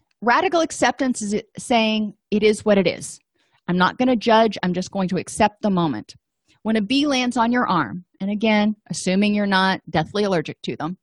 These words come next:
if you swat that bee, which is your natural urge, or,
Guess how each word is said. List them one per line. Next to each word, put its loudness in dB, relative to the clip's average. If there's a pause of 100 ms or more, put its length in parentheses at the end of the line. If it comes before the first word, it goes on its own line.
(760)
if -2
you 2
swat -2
that 0
bee, -2
which -2
is 0
your 2
natural -2
urge, 0 (100)
or, -4